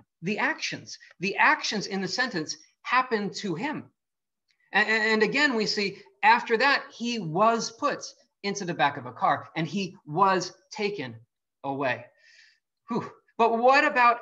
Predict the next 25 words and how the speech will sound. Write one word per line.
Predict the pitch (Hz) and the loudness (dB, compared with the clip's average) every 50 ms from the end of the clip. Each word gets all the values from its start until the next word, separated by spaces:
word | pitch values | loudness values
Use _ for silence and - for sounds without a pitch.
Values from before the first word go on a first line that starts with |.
| - - - | -10 -6 -4
Active | 233 247 262 254 - - 175 143 135 | -2 -2 -2 -4 -4 -6 -6 -4 -4
Man? | 139 123 113 117 - _ _ _ _ _ _ _ _ _ _ _ _ _ _ _ _ _ _ | -8 -10 -12 -14 -18 _ _ _ _ _ _ _ _ _ _ _ _ _ _ _ _ _ _
What | 151 196 302 359 359 359 - | -4 -2 0 0 -2 -2 -10
kind | - - 269 277 277 262 | -10 -6 -4 -2 -2 -2
of | 240 156 | -2 -2
language | 151 165 190 202 190 160 127 135 139 139 135 - - - _ _ _ _ _ _ | 0 0 0 2 2 0 -2 -4 -8 -8 -8 -10 -10 -10 _ _ _ _ _ _
did | - 220 214 | -6 -4 -4
he | 214 269 285 | 0 -2 -2
use? | 226 170 190 131 117 117 | -2 -2 -6 -6 -8 -8
Did, | - 180 170 170 - | -6 -6 -8 -4 -2
did | 180 190 151 | -2 0 0
you | 180 165 | 0 0
notice? | 170 190 240 370 349 - - - - _ _ - - _ _ | 0 0 -2 -4 -6 -8 -10 -14 -14 _ _ -20 -20 _ _
One | 180 180 254 311 320 311 | 2 2 2 2 2 0
thing | 294 247 196 | -2 0 0
he | 165 175 165 | 0 -2 -2
said | 165 - 156 143 139 139 180 - - _ _ _ _ | -2 -2 -2 -2 -2 -2 -6 -12 -14 _ _ _ _
was, | 160 175 175 170 170 165 170 - - _ _ _ _ _ _ _ _ _ | 0 2 4 4 4 2 -2 -6 -12 _ _ _ _ _ _ _ _ _
"I | - 143 - | 0 0 0
followed | - - - 294 330 320 277 202 160 | 0 2 4 4 6 6 4 2 2
them. | 147 131 127 _ _ _ _ _ _ _ _ _ _ _ _ _ _ _ | -2 -6 -8 _ _ _ _ _ _ _ _ _ _ _ _ _ _ _
I | 156 170 | 2 4
ran | 180 185 180 180 175 180 | 6 6 6 6 4 4
after | 180 185 180 165 156 - - 180 | 4 4 4 4 4 2 -2 0
them. | 180 214 285 330 349 320 | 2 2 2 2 0 -6